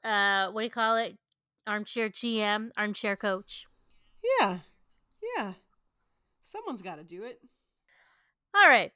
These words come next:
Speaker 1: back to the Kings. Um, Mayor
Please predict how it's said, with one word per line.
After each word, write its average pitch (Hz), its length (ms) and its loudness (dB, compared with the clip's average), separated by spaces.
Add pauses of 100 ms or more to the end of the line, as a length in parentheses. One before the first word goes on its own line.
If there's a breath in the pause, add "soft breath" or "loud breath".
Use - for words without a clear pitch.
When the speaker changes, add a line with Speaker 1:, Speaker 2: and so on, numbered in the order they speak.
(120)
Speaker 1:
back 440 200 8
to 392 120 4
the 277 140 6
Kings. 202 600 0
Um, 269 540 6 (100)
Mayor 262 680 6